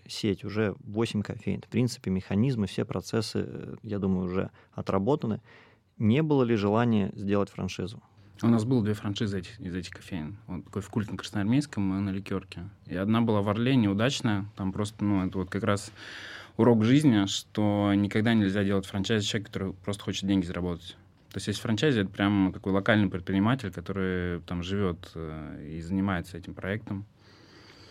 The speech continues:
Speaker 2: И, э, это, это очень важный урок, который перешел потом в нитку.
Speaker 1: Мгм.
Speaker 2: И мы тоже планируем развиваться. И я считаю, что у каждого места должен быть свой хозяин.
Speaker 1: Ну, в общем, просто заработать денег — это не кофейня.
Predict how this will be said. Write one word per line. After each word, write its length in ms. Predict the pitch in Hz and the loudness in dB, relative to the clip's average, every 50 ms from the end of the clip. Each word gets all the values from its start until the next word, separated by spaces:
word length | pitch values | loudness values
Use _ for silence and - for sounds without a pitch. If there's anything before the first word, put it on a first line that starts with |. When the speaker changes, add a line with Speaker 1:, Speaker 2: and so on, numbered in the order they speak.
| - - - - | -20 -20 -12 -4
Speaker 2:
И, 320 | 98 104 104 101 101 98 98 | 0 2 4 6 6 6 6
э, 360 | 95 95 95 95 92 90 87 92 | 4 4 4 2 2 2 2 0
это, 640 | 107 107 107 110 - 101 98 98 98 95 98 95 - - - - - - - - - - - - - - - - - - - - - - | 0 0 -2 -2 0 2 4 4 4 2 2 0 -2 -6 -12 -20 -20 -20 -20 -20 -20 -20 -20 -20 -20 -20 -20 -20 -20 -20 -20 -20 0 2
это 140 | 107 117 127 | 4 4 4
очень 180 | - - 143 | 6 6 6
важный 240 | 131 127 120 120 117 | 6 8 8 6 6
урок, 180 | 117 139 147 143 | 6 6 4 2
который 300 | - 95 - 113 104 98 | -2 0 0 2 2 2
перешел 320 | - 101 101 - 120 101 | 2 2 4 4 2 2
потом 220 | 98 - 107 101 98 | 2 2 2 2 4
в 40 | |
нитку. 360 | 107 107 101 107 - 90 90 90 90 - - - - - - - - _ _ _ | 4 2 2 0 -2 -6 -6 -6 -8 -14 -18 -20 -20 -20 -20 -20 -20 _ _ _
Speaker 1:
Мгм. 380 | - 117 104 98 110 104 101 92 - - - - - | 0 0 2 4 4 2 2 0 -4 -12 -20 -10 -2
Speaker 2:
И 100 | 120 107 | 2 4
мы 180 | 107 107 107 104 | 6 6 6 6
тоже 240 | 110 120 101 98 95 | 4 2 2 2 -2
планируем 500 | - 98 98 98 107 110 101 95 92 90 | -2 2 2 4 4 4 4 4 4 2
развиваться. 600 | 90 92 98 104 117 139 135 - - 113 101 - - - - - - | 2 0 2 2 2 0 0 -4 -4 -4 -6 -6 -8 -16 -20 -14 -6
И 100 | - 101 | -4 -2
я 380 | 101 98 98 98 98 101 104 | 2 2 4 4 4 4 4
считаю, 260 | 95 - - - 98 95 | 2 0 0 0 0 0
что 160 | - - 101 | 2 -2 -2
у 40 | 95 | 0
каждого 300 | - 107 101 98 98 92 | 2 2 2 2 2 2
места 240 | 95 95 95 - 95 | 2 2 0 -2 -4
должен 260 | 92 95 90 90 90 | -4 -4 -4 -4 -4
быть 120 | 90 87 | -6 -6
свой 160 | - - 90 82 | -4 -4 -4 -4
хозяин. 440 | - 92 87 92 85 80 82 85 - - - - - _ _ _ _ _ | -4 -6 -4 -4 -4 -4 -4 -8 -10 -14 -20 -20 -20 _ _ _ _ _
Speaker 1:
Ну, 120 | - 120 117 | -4 -2 -2
в 40 | 113 | -2
общем, 220 | 104 - 117 107 | 0 0 -2 0
просто 340 | 113 - 131 151 143 - 120 | 2 2 2 2 2 0 2
заработать 480 | 110 117 113 117 123 127 123 - 113 107 | 2 4 4 4 4 2 2 2 2 0
денег — 340 | 107 135 143 135 113 101 - | 2 0 0 0 -2 -2 -2
это 300 | 104 - - 101 98 95 | -4 -4 -2 -4 -4 -2
не 220 | 98 98 98 95 | -2 -4 -4 -4
кофейня. 560 | - 98 95 - - 98 95 95 98 117 120 | -4 -4 -6 -6 -6 -6 -6 -6 -6 -10 -14